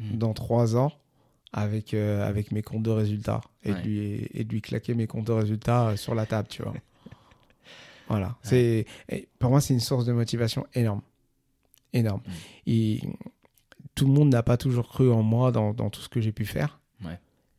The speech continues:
Speaker 2: Mais, euh, il y a jamais, euh,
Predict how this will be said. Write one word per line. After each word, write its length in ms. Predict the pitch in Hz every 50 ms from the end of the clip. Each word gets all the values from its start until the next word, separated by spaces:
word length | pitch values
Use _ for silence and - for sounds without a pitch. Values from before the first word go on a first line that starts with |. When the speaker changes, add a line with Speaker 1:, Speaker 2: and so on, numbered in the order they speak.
| _ _ _ _ _ _ _ _ _ _ -
Speaker 2:
Mais, 500 | 110 107 107 107 107 107 107 107 107 104
euh, 240 | 101 101 104 104 104 - - - - _ _ _ _ _ _ _ _ - -
il 80 | - 113
y 80 | 113 117
a 180 | 113 110 110 107
jamais, 760 | 107 104 107 120 123 127 123 120 123 123 127 131 139 139
euh, 300 | 127 120 117 113 113 117